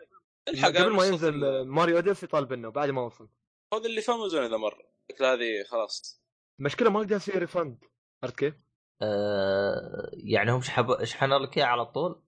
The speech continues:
Speaker 2: إيه، شحنوا. هم، هم سحبوا على طول مبلغ. بعدين، آه، شحن-، شحنوها بعد فترة، ما أدري إيش تأخروا. قلت: "يلا، ما هي مشكلة". بعدين وصل لي إيميل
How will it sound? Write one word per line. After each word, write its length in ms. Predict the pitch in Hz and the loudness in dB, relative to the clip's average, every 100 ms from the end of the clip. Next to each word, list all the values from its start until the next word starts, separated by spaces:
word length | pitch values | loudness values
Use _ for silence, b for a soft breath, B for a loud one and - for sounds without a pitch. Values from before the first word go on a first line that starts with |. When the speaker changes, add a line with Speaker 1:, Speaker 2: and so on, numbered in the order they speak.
| _ _ _ 160 | _ _ _ 0
Speaker 2:
إيه، 220 | 214 196 | 4 4
شحنوا. 420 | - 165 190 190 b b b b 202 | 2 0 0 0 b b b b -4
هم، 200 | 190 - | -4 -6
هم 240 | 147 190 165 | -4 -2 -2
سحبوا 320 | - 170 143 | 2 4 4
على 100 | 131 | 0
طول 180 | - 139 | -2 -4
مبلغ. 280 | 131 165 175 _ _ _ - | -2 -4 -6 _ _ _ -4
بعدين، 540 | 131 160 220 208 180 | 0 2 4 2 0
آه، 240 | 170 160 151 | -2 0 -2
شحن-، 300 | - - 151 - | -6 -8 -8 -10
شحنوها 360 | _ 151 175 139 | _ -12 -10 -10
بعد 160 | 131 - | -12 -12
فترة، 280 | 160 - 135 | -12 -10 -10
ما 60 | |
أدري 100 | 143 | -8
إيش 120 | 131 | -8
تأخروا. 360 | - 123 143 160 - _ _ _ - | -10 -12 -8 -8 -12 _ _ _ -6
قلت: 160 | 180 | 2
"يلا، 140 | 180 147 | 4 4
ما 120 | 127 | 0
هي 40 | |
مشكلة". 320 | 117 - 117 120 | -2 -8 -8 0
بعدين 260 | 127 147 | 2 4
وصل 300 | 147 143 165 | 2 2 2
لي 200 | 156 143 b b b b 127 | 2 -2 b b b b -2
إيميل 280 | 147 165 | 4 4